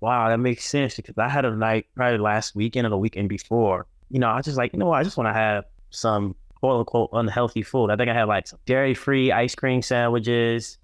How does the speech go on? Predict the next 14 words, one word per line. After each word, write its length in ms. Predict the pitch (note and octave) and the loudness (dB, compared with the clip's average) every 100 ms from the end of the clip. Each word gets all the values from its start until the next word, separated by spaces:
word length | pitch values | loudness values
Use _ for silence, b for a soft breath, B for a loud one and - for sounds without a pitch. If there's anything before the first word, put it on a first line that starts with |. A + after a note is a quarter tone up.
| - | -8
I 60 | |
had 180 | A#2+ A2+ | -2 -2
me 60 | A2+ | -2
some 200 | - G2+ | -4 -4
vegan 760 | A#2+ B2+ A#2+ B2 B2 A#2+ A#2 - - | 0 0 0 0 0 0 -2 -6 -8
quinoa 520 | - C3+ B2+ B2 B2 | -2 0 2 2 0
chips, 840 | - C3+ B2 B2 A#2+ - - - - _ _ | -2 -2 0 0 -2 -4 -12 -20 -20 _ _
kombucha. 1400 | - A#2+ G#2+ D#3 C#3 - - D3+ C3+ C3 B2+ B2+ B2 A#2+ A#2 - | -6 -4 0 2 2 -2 0 2 2 2 2 2 2 0 -4 -8
I 40 | |
had 140 | C3 | -6
me 60 | A#2 | -6
some 180 | - - | -8 -8
kiwi 560 | - D#3 C#3 C3+ C3+ B2+ | -2 0 2 0 -2 -4
grapes. 880 | A#2 D3+ C#3+ C#3 C3+ C3 - - | -2 0 2 0 -2 -4 -10 -20